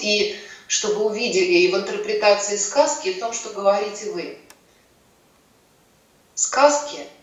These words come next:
под чудовищем исключался, был изначально принц. И заметим, как, э, чудовище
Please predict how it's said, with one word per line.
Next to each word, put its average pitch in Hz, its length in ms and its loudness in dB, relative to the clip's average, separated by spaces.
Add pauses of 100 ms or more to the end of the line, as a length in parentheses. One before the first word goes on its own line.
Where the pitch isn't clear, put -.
(920)
под 196 160 -10
чудовищем 226 600 -2
исключался, 202 1040 2
был 226 240 -2
изначально 208 720 0
принц. - 640 -4 (1300)
И 196 80 -2
заметим, 214 680 2
как, 226 480 2
э, 196 680 2
чудовище 220 840 -2